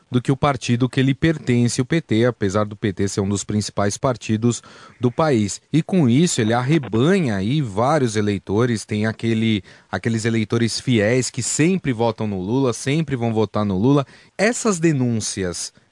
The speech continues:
e também uma possível condenação em segunda instância do Lula,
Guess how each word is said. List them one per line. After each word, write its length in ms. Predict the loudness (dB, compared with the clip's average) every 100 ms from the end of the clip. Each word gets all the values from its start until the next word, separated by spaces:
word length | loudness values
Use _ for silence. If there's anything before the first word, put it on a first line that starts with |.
| _ -10
e 140 | -6
também 680 | -2 0 2 2 2 0 -2
uma 360 | -2 0 -2
possível 460 | -2 -4 -2 0 0
condenação 640 | 0 0 0 0 -2 0 0
em 60 |
segunda 400 | -2 -4 -2 -2
instância 720 | -4 -4 0 2 2 0 -4
do 120 | -4 -4
Lula, 600 | 0 2 4 4 2